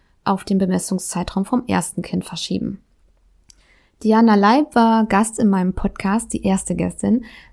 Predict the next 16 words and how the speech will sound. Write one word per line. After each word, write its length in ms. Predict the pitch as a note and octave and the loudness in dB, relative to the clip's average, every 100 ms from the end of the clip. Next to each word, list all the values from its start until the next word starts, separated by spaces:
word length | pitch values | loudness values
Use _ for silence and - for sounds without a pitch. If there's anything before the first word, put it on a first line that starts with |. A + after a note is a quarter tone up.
| - | -10
Sie 500 | F#3+ G3+ G#3 G#3 - - | -4 2 2 2 -2 -4
redet 280 | G3 G#3+ - | 0 0 0
über 180 | F3+ | -2
diesen 400 | F3+ F#3 F3 F3+ | -2 -2 0 -2
sogenannten 720 | F3+ F3 F3+ F3 E3+ E3+ F3+ - | 0 0 2 0 0 -2 -2 0
Elterngeldtrick. 920 | F#3 G3 F3+ E3+ E3 E3+ - G#3+ - - _ _ - | -2 0 -2 0 -2 -4 -4 -4 -4 -20 _ _ -18
Ich 140 | - | 0
kann 160 | G#3 G3+ | 2 2
dir 80 | |
gern 180 | F#3+ G3+ | 2 4
mal 160 | G#3 F#3+ | 4 2
die 140 | G3 | -4
Episode 480 | F3 - E3+ E3+ E3 | -6 -6 -6 -6 -8
verlinken. 560 | - - D3 - F3+ E3+ _ _ _ _ _ _ _ _ _ _ _ | -8 -8 -6 -6 -8 -10 _ _ _ _ _ _ _ _ _ _ _
Ja, 340 | G3+ F#3+ - - | -2 0 -2 4
Mutterschutzgeld. 1300 | G#3+ A3+ F3 - F3+ - - - D#3 - - - | 4 6 2 -4 -4 -8 -10 -6 -6 -6 -8 -12